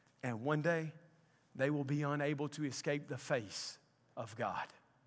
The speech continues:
Because men were designed by God to worship Him from the beginning, when Adam sinned, he plunged the entire human race into idolatry and self-worship. Let me define idolatry quickly. Idolatry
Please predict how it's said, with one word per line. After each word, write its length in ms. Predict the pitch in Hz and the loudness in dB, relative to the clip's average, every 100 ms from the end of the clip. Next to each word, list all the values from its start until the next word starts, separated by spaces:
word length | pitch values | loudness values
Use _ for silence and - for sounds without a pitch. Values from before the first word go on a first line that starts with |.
| _ _ _ _ _ _ _ _ _ _ _ _ _ _ _ - _ | _ _ _ _ _ _ _ _ _ _ _ _ _ _ _ -20 _
Because 400 | 123 180 185 160 | -4 6 6 8
men 240 | 170 175 | 6 6
were 80 | 160 | 4
designed 400 | 147 120 175 175 | 2 6 6 8
by 100 | 165 | 8
God 260 | 165 170 165 | 10 10 10
to 40 | |
worship 400 | 143 165 175 165 | 6 4 4 0
Him 220 | 170 175 165 | 2 2 2
from 160 | 170 | 2
the 80 | 156 | 2
beginning, 420 | 151 160 180 185 | 2 4 2 4
when 160 | 156 139 | 4 6
Adam 300 | 151 170 160 | 6 6 2
sinned, 500 | - 175 185 190 185 - - - - - | 2 4 4 2 -4 -12 -20 -20 -20 2
he 140 | 160 | 2
plunged 380 | - 170 165 139 | 4 6 6 6
the 100 | 151 | 4
entire 340 | 143 165 165 | 6 8 8
human 300 | 160 165 160 | 6 2 4
race 280 | 156 147 135 | 6 4 2
into 140 | 135 | 4
idolatry 640 | 127 123 131 139 135 - 135 | 6 8 8 6 4 -2 -4
and 140 | 110 | -2
self-worship. 600 | - 131 110 127 123 113 | 0 0 2 0 0 -2
Let 120 | 131 | 0
me 100 | 190 | 2
define 380 | 175 139 170 160 | 0 6 6 8
idolatry 480 | 143 143 139 131 131 | 6 8 8 6 -4
quickly. 400 | - 147 135 131 | -2 -2 0 2
Idolatry 680 | 123 135 151 170 180 196 | 6 8 8 8 -2 -6